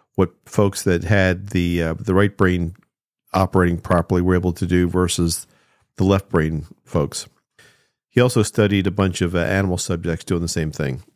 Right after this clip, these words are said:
So what I'm just gonna cover here is a very brief synopsis of some of the things that he detailed were important with left brain, right brain.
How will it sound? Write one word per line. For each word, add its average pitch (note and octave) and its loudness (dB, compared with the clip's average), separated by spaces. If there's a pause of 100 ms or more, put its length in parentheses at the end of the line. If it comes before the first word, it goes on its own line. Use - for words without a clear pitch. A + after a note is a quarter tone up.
(440)
So A#2 2
what B2+ 4
I'm B2+ -2
just A#2+ -2
gonna G#2+ 2
cover A2 2
here G2+ 4
is F2+ 0
a F#2+ 0
very G#2 2
brief G#2+ 0 (180)
synopsis G#2+ 0
of F#2 -4 (140)
some G#2 -2
of F#2+ 2
the F#2 2
things F#2+ 0
that - -2
he C3+ 2
detailed F#2+ -2 (540)
were G2 2
important F#2 0
with F2+ -4
left F#2 0
brain, F#2 0
right F#2 0
brain. F2 -4